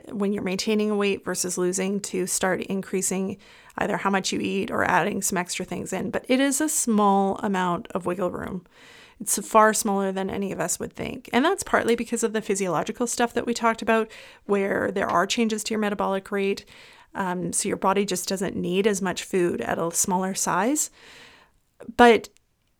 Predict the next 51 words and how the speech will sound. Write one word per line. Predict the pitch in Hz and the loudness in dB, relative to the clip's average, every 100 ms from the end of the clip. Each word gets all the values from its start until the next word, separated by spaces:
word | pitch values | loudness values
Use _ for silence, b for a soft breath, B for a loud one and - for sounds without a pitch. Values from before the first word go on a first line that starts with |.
| - | 2
if | 269 339 330 | 4 4 2
we | 330 330 | -2 -2
hold | - - 226 240 | -2 2 4 4
on | 220 208 214 | 4 4 4
to | 226 240 | 2 2
that | 233 214 - | 4 2 2
thought | 190 147 | 2 4
while | 190 190 | 4 2
we're | 202 | 2
losing | 190 190 214 226 | 0 0 0 2
weight | 254 262 | 2 0
of, | - 202 | -2 -2
"One | 202 214 220 | 2 2 4
day | 240 233 226 | 6 6 4
I'll | 208 | 2
get | 202 - | -4 -4
to | |
go | 202 | -4
back | 190 185 | -2 -2
to | - 185 | -4 -6
normal, | 175 175 208 262 | -2 -2 0 0
like, | 233 | 2
I'll | 208 | 2
do | 196 214 | 2 2
this | 220 240 - | 4 4 4
for | 202 | 0
this | 185 190 190 | 0 0 0
length | 214 220 | 0 0
of | 233 | -4
time, | - 233 226 | -2 2 2
but | 208 196 | 0 -2
then | 196 190 | -2 -2
I'm | 185 | -2
gonna | 180 185 | -4 -4
eat | 185 | -4
my | 180 185 | -4 -6
French | 190 175 | -6 -4
fries," | - 277 311 | -4 -4 -4
<laughs> | - | -4
that | 226 | -2
would | 220 202 | 0 -2
be | 208 202 - B B B B B B - | -2 -6 -8 B B B B B B -14
a | - | -6
statement | - - 180 - 196 - | -4 0 -2 -2 -4 -2
I | 185 | -4
definitely | - 185 190 170 | -4 -6 -4 -6
had | 175 185 | -2 -2
in | 190 | -2
my | 185 190 | -2 -2
own | 180 196 | -2 -2
head | 185 180 175 - | 0 0 -2 -6